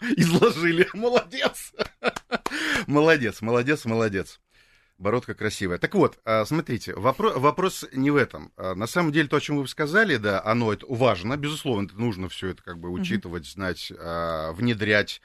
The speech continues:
Speaker 1: и никто не п-, и никто не спорит, так сказать, с, а, ответственностью, так сказать, су-, э, и прозрачностью судебной системы. Я не хочу просто вашу повестку щас тут озвучивать, опять по второму разу. Я повторю вопрос.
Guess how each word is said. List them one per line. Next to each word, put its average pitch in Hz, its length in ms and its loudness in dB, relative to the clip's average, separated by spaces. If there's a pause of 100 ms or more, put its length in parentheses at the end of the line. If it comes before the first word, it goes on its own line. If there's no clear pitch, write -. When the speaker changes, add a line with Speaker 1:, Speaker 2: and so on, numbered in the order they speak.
(140)
Speaker 1:
и 123 60 -6
никто 131 300 0
не 127 100 4
п-, 127 220 -6
и 131 40 0
никто 127 320 0
не 123 120 2
спорит, 110 380 -6
так 104 100 -12
сказать, 95 320 -8 (340)
с, - 260 -8
а, 92 680 2
ответственностью, 98 920 -4
так 92 120 -14
сказать, - 340 -12
су-, 120 340 -8
э, 117 160 -4 (240)
и 127 60 -4
прозрачностью 120 680 -2
судебной 107 360 -4
системы. 165 420 -2 (140)
Я 135 80 0
не 143 80 2
хочу 160 240 0
просто 117 240 -6
вашу 110 260 -2
повестку 113 320 -2
щас 98 180 -10
тут 92 200 -18
озвучивать, 143 400 -6 (260)
опять 113 220 -2
по 110 80 -10
второму 120 320 0
разу. 104 260 2 (180)
Я 226 140 2
повторю 170 380 0
вопрос. 113 480 0